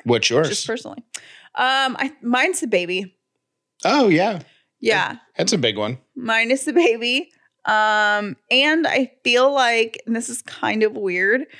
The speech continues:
Speaker 2: but last year I really wanted to, um, feel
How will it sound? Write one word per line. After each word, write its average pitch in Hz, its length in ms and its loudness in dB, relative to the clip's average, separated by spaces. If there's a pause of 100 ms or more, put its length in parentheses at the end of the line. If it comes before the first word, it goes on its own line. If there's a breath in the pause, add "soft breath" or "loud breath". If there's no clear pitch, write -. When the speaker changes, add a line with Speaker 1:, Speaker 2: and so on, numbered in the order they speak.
(280 loud breath)
Speaker 2:
but 214 500 0 (200)
last 202 560 -2
year 247 420 0
I - 40 4
really 208 920 -2 (120)
wanted 196 920 -4 (640)
to, 185 800 0 (1600)
um, 180 640 -2 (460)
feel 233 960 -2